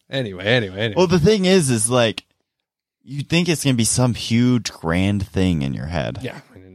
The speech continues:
Speaker 2: And that's how you build it up to be able to justify, like, "Oh,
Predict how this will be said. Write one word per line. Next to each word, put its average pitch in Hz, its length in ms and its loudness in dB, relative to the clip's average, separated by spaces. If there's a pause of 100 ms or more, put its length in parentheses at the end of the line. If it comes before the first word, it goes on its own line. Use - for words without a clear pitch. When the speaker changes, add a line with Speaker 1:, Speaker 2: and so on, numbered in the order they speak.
(640)
Speaker 2:
And 117 220 2
that's 135 200 2
how 143 100 2
you 135 160 4
build 117 220 2
it 98 100 2
up 113 400 2
to 98 100 -2
be 104 120 0
able 98 120 0
to 87 80 -4
justify, 87 640 0
like, 78 300 -2 (140)
"Oh, 110 280 0